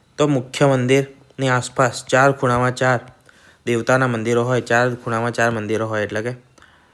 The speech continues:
આ એક મુખ્ય મંદિર છે, એની આજુબાજુ બીજા ચાર નાના મંદિરો હોય, અને આ જે આખી સંરચના થઈ તેને આપણે પંચાયતન શૈલી તરીકે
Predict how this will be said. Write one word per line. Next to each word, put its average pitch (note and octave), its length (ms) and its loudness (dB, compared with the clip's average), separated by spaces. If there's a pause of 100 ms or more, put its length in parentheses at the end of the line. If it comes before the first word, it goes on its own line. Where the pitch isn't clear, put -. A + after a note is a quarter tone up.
(160)
આ - 80 -2
એક A2+ 160 0
મુખ્ય A#2+ 300 -4
મંદિર A#2 320 -2
છે, B2+ 160 -8 (1120)
એની B2 220 -2
આજુબાજુ A#2 680 2 (440)
બીજા A#2 300 0
ચાર A#2 260 2 (840)
નાના A2+ 280 0
મંદિરો A2 420 0
હોય, A2+ 180 -4 (960)
અને B2+ 240 -2 (320)
આ A#2 80 4
જે B2 140 4
આખી A#2+ 280 2
સંરચના A#2+ 540 -2
થઈ B2 200 0 (840)
તેને A#2 140 0
આપણે A#2 280 0 (380)
પંચાયતન A#2 580 2
શૈલી G#2+ 300 -2
તરીકે G2+ 360 -4